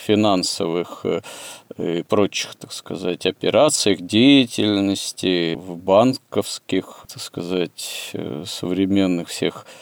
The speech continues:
раскладах и устроении, оно получается, с одной стороны, не безупречно,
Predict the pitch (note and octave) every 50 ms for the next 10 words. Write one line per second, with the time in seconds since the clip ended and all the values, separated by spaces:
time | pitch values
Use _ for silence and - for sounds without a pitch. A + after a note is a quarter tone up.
0 | - _ - G#2+ G#2 G#2 - - - - A2 G#2+ G2+ F#2+ G2 - - - F#2+ G2
1 | F#2+ - - - G2+ G#2 G#2+ G#2+ G#2 G2 F#2+ F#2 F2 F2 E2+ E2+ E2 E2+ F2+ G2
2 | B2+ D#3 F3 D#3+ C3+ - A#2+ A#2 A#2 A#2+ - - D3+ D3+ D3+ C#3+ A#2+ - A#2+ G#2+
3 | - - A#2 A2 A2+ C3 C#3 B2 - - A#2+ A2 A2+ A2+ A#2 B2+ B2+ A#2+ A2+ G#2+
4 | G2+ A2 G2 F2+ G#2 G2 - G2+ G2 G2+ B2 D#3 - - - G3 F#3+ F#3